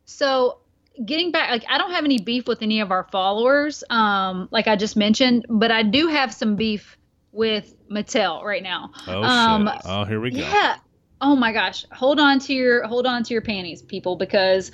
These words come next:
Speaker 1: the sh-, Elite sixty-seven Shayna Baszler, like, is a super mage dope fig, right? They showed her in, like, um, you know, like, her, the, all the pictures that we saw, all the mock-ups and everything, the figures, like, that she has, like, the proper women's belt. Was not proper because it's not even resized or anything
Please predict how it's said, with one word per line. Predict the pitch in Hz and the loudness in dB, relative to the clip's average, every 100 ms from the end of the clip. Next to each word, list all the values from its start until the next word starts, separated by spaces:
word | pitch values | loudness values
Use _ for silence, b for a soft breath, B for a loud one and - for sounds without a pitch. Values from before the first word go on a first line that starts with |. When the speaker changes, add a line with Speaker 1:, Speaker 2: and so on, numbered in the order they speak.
| B B B - - - - | B B B -20 -20 -16 2
Speaker 1:
the | 247 277 277 277 262 | 4 6 6 4 0
sh-, | - - - | -6 -8 -6
Elite | 277 285 415 - | -2 0 0 -2
sixty-seven | 403 349 - 277 247 | -6 -6 0 0 0
Shayna | 226 247 226 196 | -2 -2 -2 0
Baszler, | 214 220 196 185 170 185 - - | 2 2 0 -4 -2 -4 -6 -2
like, | 233 208 196 202 - _ _ _ | 2 4 2 0 -6 _ _ _
is | 277 233 | 0 4
a | 247 | 4
super | 240 - 320 294 | 2 0 2 4
mage | 233 220 214 - | 4 4 2 -2
dope | 185 208 190 - | -2 0 0 -4
fig, | 185 - | -8 -4
right? | 196 190 196 - 208 - 180 - | 0 2 2 -2 -14 -14 -18 -6
They | - 247 | 0 2
showed | 233 302 285 302 | 2 2 2 4
her | 311 294 285 | 2 4 2
in, | 240 226 | 0 0
like, | 226 220 - | 0 -2 -2
um, | 208 196 185 196 | -2 -2 -6 -4
you | 220 | -2
know, | 190 185 - _ _ _ - | 0 -2 -6 _ _ _ -4
like, | 233 | -2
her, | 214 240 | 2 2
the, | 220 | 2
all | 226 233 | 2 2
the | 247 | 2
pictures | - - 262 247 233 | -2 -4 -2 -2 -2
that | |
we | 226 | -2
saw, | 214 208 | -2 0
all | 208 | 0
the | 202 | 0
mock-ups | 196 196 196 208 | 0 -2 -8 -8
and | |
everything, | 196 196 202 196 | -8 -6 -6 -6
the | |
figures, | 190 196 190 - _ | -4 -6 -6 -14 _
like, | 226 208 | -2 0
that | 226 | 0
she | 226 233 | 2 0
has, | 220 247 247 | 2 2 2
like, | 233 233 | 0 -2
the | |
proper | 226 240 220 240 | -2 2 2 0
women's | 220 220 214 196 | -2 -2 -2 -2
belt. | 214 185 | -4 -4
Was | 226 | -2
not | 370 277 | -2 0
proper | 254 208 190 | 0 0 0
because | 185 220 | -6 -6
it's | 202 247 | -4 0
not | 247 | 0
even | 226 214 | 0 -2
resized | 208 196 196 175 175 196 | -6 -4 -2 -2 -4 -8
or | |
anything | 175 170 - 123 | -10 -8 -8 -8